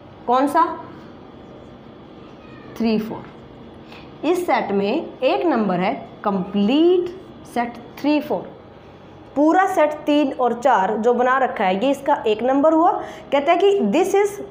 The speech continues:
contained in A, इस set के,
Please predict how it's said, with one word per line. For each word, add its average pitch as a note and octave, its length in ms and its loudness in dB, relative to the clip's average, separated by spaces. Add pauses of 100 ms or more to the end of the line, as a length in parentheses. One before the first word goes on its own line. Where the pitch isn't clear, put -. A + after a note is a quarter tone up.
contained D#4+ 500 4
in C#4+ 180 2
A, E3+ 120 -2 (2000)
इस E4+ 240 -2
set D#4+ 320 0
के, B3+ 160 2